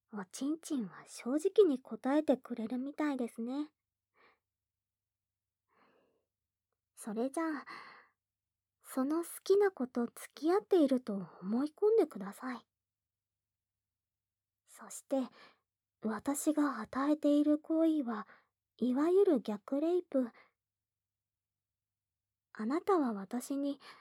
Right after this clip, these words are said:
恋愛感情を持っていないにもかかわらず、一方的に侵されていると理解してください。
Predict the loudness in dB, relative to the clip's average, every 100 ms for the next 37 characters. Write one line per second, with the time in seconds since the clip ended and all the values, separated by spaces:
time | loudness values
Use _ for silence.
0 | -20 _ _ 2 4 6 6 6 6 6
1 | 6 4 4 2 0 0 2 2 2 2
2 | 2 2 2 0 -2 -8 -4 0 0 -2
3 | -4 -8 -10 _ _ _ _ _ _ _
4 | -8 -8 0 0 2 0 0 0 2 0
5 | 0 0 2 2 4 2 2 0 0 0
6 | 0 2 2 2 -2 -8 -6 -8 -6 -6
7 | -6